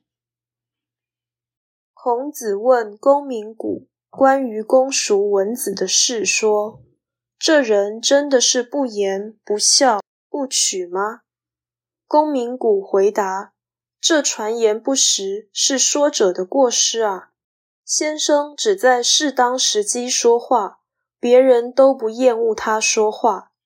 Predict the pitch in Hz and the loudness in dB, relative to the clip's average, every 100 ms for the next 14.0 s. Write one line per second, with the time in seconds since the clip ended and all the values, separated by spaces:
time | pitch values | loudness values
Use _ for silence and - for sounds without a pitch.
0 | _ _ _ _ _ - 285 285 - 190 | _ _ _ _ _ 2 2 2 -4 -2
1 | 240 226 214 - 262 269 277 226 - 277 | 2 2 0 2 2 4 2 2 0 2
2 | 240 240 214 - - 185 180 - 185 185 | 4 4 2 -2 -2 -4 -4 -4 -2 0
3 | - 240 196 - _ _ _ _ - 233 | 2 2 0 -6 _ _ _ _ 2 4
4 | 247 226 233 240 262 254 220 220 254 233 | 6 2 2 4 4 4 -2 0 2 2
5 | 226 214 - 214 - - 214 175 - _ | 0 -2 -2 0 0 0 0 -4 -12 _
6 | _ _ _ _ _ - 311 311 220 190 | _ _ _ _ _ 2 2 2 -4 0
7 | 262 247 - 262 247 262 233 196 208 220 | 4 4 2 -4 -2 -2 0 0 -2 -6
8 | - 202 208 - 190 190 - - 202 196 | -4 -4 -2 -2 -4 -6 -6 -4 -2 -2
9 | - 202 180 - _ _ _ _ - 214 | -4 -4 -6 -10 _ _ _ _ 0 4
10 | 220 226 214 220 254 262 220 208 254 220 | 4 4 0 2 4 4 0 0 0 2
11 | 208 196 - 208 208 - - - - _ | -2 -4 -6 -6 -2 -2 -2 -6 -14 _
12 | _ _ _ _ _ _ _ _ _ _ | _ _ _ _ _ _ _ _ _ _
13 | - 226 262 277 220 190 - 233 226 233 | -2 0 0 0 -2 -2 0 2 2 -2